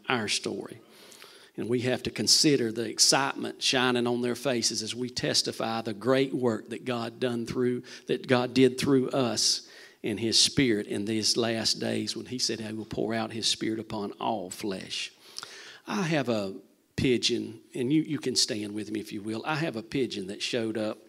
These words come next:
at my house some weeks ago and, uh, has a band on its leg, so I'm assuming someone had released it and it didn't return, and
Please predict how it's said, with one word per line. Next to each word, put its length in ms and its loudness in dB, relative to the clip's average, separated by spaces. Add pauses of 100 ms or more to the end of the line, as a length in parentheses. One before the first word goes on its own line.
(880)
at 140 -6
my 220 -4
house 340 -2
some 300 -2
weeks 340 0
ago 400 -8 (1040)
and, 440 -8 (840)
uh, 120 -10
has 340 -4
a 160 -8 (640)
band 400 -2
on 120 -2
its 200 0
leg, 340 0
so 160 -4
I'm 160 -8
assuming 640 -4 (800)
someone 600 2
had 320 -6
released 640 2
it 100 -4
and 120 -8
it 160 -8
didn't 240 -4
return, 540 -2
and 180 -8